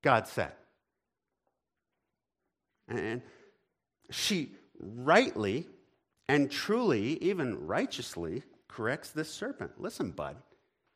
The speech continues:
God said, 'We shall not eat from it or we will die.'"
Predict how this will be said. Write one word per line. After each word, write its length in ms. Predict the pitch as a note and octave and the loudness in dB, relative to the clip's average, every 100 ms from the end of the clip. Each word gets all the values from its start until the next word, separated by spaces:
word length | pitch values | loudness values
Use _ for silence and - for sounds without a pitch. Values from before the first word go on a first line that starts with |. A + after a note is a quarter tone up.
| _ _ _ _ _ - | _ _ _ _ _ -2
God 300 | G3 C4+ G#3+ | 0 0 -2
said, 640 | - - A#3+ B2 F2+ E3 - - | -8 2 4 4 2 -2 -8 -6
'We 140 | A3 | -4
shall 320 | - - A2+ A2+ | -2 -2 -2 0
not 180 | D#3+ | 0
eat 140 | C#4 C#4 | -2 0
from 220 | C#3+ G#2 | 0 0
it 160 | D#3+ - | -2 0
or 280 | E3 A3 G#3 | 0 0 0
we 280 | B2 C#3+ | -2 -2
will 320 | D3+ A2 C3+ F3+ | -2 0 0 0
die.'" 560 | G3 C4+ D4+ A#2 - | 2 4 4 0 -4